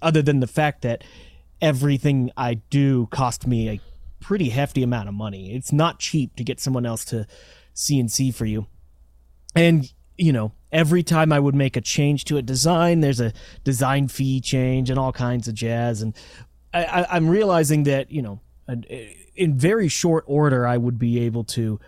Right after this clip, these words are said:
afford a pretty significant C N C change if I just did it myself. And I have a C N C in my basement, so I was like, "Okay, well, I'll, I'll work with that." So, so I, I, I spent a few weeks getting my C N C up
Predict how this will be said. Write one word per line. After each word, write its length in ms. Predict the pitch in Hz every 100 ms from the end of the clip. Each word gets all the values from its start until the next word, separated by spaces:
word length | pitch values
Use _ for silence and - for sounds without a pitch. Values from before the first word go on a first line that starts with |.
| -
afford 760 | - 117 - 139 135 127 117 113
a 300 | 113 110 110 - _ _
pretty 180 | 156 135
significant 560 | - 123 120 117 110
C 160 | - 131
N 80 | 110
C 200 | - 131
change 300 | - 117 110
if 140 | 107
I 60 | 107
just 200 | 110 -
did 140 | 117
it 80 | 107
myself. 560 | 101 - - 92 - - - - - -
And 160 | 127
I 60 | 113
have 340 | - 160 220
a 60 | 151
C 180 | - 123
N 80 | 107
C 160 | 117
in 80 | 104
my 140 | 101
basement, 480 | 95 107 104 127 120
so 80 | 131
I 20 |
was 100 | 127
like, 120 | 143
"Okay, 240 | 196 170 107
well, 160 | 104
I'll, 200 | 123 139 -
I'll 140 | 147
work 200 | 143 139
with 120 | 127
that." 180 | 120 117 - - - - - - -
So, 240 | 220 196
so 220 | 190 202
I, 200 | 175 180
I, 180 | 185 160 143
I 80 | 165
spent 380 | 147 214 220 190
a 40 |
few 220 | 185 196 170
weeks 340 | 147 139 -
getting 220 | 160 147
my 120 | 143
C 180 | 131 147
N 100 | 131
C 240 | - 131 120
up 220 | 120